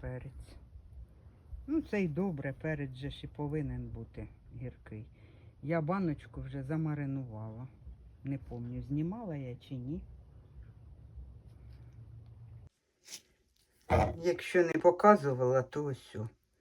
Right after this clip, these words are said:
Така баночка в мене була з грибочків.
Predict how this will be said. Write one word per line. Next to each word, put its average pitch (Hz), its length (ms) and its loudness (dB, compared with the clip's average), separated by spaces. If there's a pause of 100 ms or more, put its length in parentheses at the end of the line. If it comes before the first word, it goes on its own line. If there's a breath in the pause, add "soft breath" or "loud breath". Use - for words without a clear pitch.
(880 soft breath)
Така - 280 4
баночка 160 600 10
в - 20 2
мене 139 280 8
була 131 300 2
з 127 60 -2
грибочків. 127 840 0